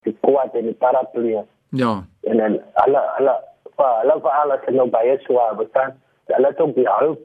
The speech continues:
Speaker 1: van iemand sonder gestremdheid nodig, verstaan? En dit maak soms vir hulle ook moeilik en kan verstaan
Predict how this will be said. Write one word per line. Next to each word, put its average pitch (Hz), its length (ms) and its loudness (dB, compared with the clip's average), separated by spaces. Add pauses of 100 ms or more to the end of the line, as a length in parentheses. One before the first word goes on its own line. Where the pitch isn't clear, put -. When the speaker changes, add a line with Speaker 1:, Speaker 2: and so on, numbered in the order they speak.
Speaker 1:
van 120 360 -4
iemand 143 300 2
sonder 143 400 2
gestremdheid 135 640 0
nodig, 117 460 0
verstaan? 127 420 -6 (640)
En - 80 -4
dit 117 160 2
maak 120 220 0
soms 139 220 0
vir 135 400 0
hulle 117 120 0
ook 127 140 0
moeilik 127 320 0
en 113 180 -6
kan 117 240 -2 (100)
verstaan 139 460 0